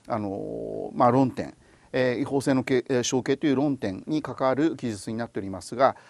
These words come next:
ただ、あの、これ自信を持って、<clears throat> あの、妥当とか妥当でないと判断できた方は少なかったのかなと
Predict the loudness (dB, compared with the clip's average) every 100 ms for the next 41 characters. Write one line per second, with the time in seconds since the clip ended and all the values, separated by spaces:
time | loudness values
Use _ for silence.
0 | -16 -4 4 4 4 2 2 4 6 4
1 | -2 -2 -2 0 0 0 8 8 8 -2
2 | -8 0 2 4 4 2 0 0 0 2
3 | 2 0 -2 -2 0 -2 -2 -4 -4 -2
4 | -2 -2 -4 -6 -8 -4 -6 -6 -4 -4
5 | -2 -4 -6 -12 -10 -10 -10 -12 -14